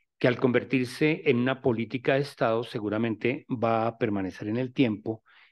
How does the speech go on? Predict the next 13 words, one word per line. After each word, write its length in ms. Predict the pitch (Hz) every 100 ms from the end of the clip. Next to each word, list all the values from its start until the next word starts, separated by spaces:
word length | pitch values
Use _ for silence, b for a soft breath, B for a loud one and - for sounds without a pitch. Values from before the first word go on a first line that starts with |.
| -
independientemente 960 | 208 160 123 127 113 107 123 123 113 117
del 100 | 113
gobierno 400 | 104 98 98 104
que 140 | 123
venga. 380 | 135 127 - - _ _ b b b -
Y 100 | 135
con 180 | 135
esa 240 | 127 123 165
política 520 | 165 120 - 147 156
de 80 | 147
gratuidad, 680 | 147 143 139 131 120 120 - _
la 260 | 143 131 143
unad, 440 | 147 143 117 117